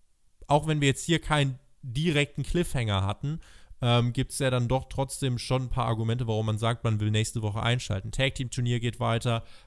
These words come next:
Pac gegen, ähm, Moxley hast du angekündigt, also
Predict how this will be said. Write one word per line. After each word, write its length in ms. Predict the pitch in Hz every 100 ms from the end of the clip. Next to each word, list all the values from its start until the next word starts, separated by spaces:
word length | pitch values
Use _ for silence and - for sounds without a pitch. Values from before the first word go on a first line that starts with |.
| -
Pac 220 | 127 -
gegen, 460 | 120 110 110 110 113
ähm, 480 | 113 104 104 104 117 - -
Moxley 380 | 127 - 135
hast 220 | 123 123 -
du 60 |
angekündigt, 720 | 113 117 117 104 120 113 110 -
also 440 | 107 107 104 101